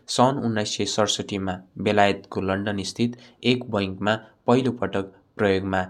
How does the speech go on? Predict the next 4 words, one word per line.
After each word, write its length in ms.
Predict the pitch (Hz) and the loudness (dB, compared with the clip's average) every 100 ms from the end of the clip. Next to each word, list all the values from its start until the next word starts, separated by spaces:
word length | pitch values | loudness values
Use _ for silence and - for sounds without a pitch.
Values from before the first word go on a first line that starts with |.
| - - | -8 -4
ल्याइए-, 720 | 101 95 95 92 - _ _ 104 | 0 2 0 -2 -6 _ _ 2
ल्याएका 480 | 98 92 90 92 | 4 4 0 -4
थिए। 640 | 90 - _ - 98 92 - _ _ _ _ _ _ | -6 -10 _ -6 -4 -4 -10 _ _ _ _ _ _
सुरुमा 560 | - - 101 95 101 120 | -8 -4 -2 2 0 0